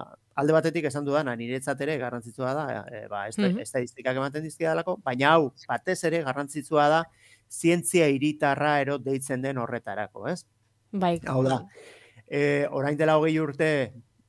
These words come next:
Speaker 1: ba, ikerketak egiteko txantxangorriaren, eh, migrazioari buruz, ero
Speaker 2: Bai.
Speaker 1: fenologia, ero, eh, edapen geografikoa zein zen, ba, bueno, ba, ikerlariek landa lanak egin behar izaten zituzten, eta horretarako, ba, lan ordu asko sartu, eta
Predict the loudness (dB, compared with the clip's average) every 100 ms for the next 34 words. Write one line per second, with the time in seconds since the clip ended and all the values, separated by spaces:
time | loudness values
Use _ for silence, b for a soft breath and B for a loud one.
0 | -8 -2 -2 -4 -6 -8 -6 -6 -6 -4
1 | -4 -4 -4 -4 -6 -8 -10 -8 -6 -4
2 | -4 -2 -4 -6 -12 -10 -8 -6 -6 -8
3 | -8 -10 -8 -4 -4 -4 -2 -2 -2 -4
4 | -6 -6 -2 0 0 0 -2 -4 -2 2
5 | 2 2 0 -2 -4 -4 -4 -4 -6 -6
6 | -6 -6 -6 -6 -8 -6 -6 -6 -8 -12
7 | -10 -6 -4 -6 -6 -8 -6 -8 -4 -4
8 | -6 b b _ -14 -14 -12 -12 -12 -10
9 | -4 -2 0 -2 -2 -4 0 0 0 -4
10 | -6 -4 -4 -4 -8 -8 -10 -12 -14 -10
11 | -4 -4 -4 -8 -10 -10 -10 -8 -8 -8
12 | -8 -10 -8 -8 -8 -8 -4 -2 2 2
13 | 2 B B B B -2 0 0 2 2
14 | 4 2 0 -2